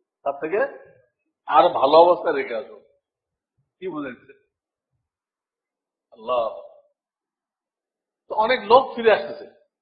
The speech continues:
আপনি জানলেন, "ভাই, কি হয়েছে?" তাদের বাথরুমে যাওয়া যেতেছে না। উনি এত বড় আলেম, এত বড় শাইখুল হাদিস,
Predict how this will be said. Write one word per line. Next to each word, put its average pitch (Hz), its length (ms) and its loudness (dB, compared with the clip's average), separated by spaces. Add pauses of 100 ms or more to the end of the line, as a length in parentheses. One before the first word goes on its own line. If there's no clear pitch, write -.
(600)
আপনি 165 120 -10
জানলেন, 170 300 2
"ভাই, 180 120 4
কি 185 160 -8
হয়েছে?" 190 460 -2 (920)
তাদের 175 200 -4
বাথরুমে 160 320 -4
যাওয়া 147 260 2
যেতেছে 120 220 -16
না। 107 100 -18 (2250)
উনি 156 100 -8
এত 151 240 2
বড় 247 260 6
আলেম, 226 520 4 (1000)
এত 143 180 -6
বড় 240 400 6
শাইখুল 208 340 2
হাদিস, 180 420 2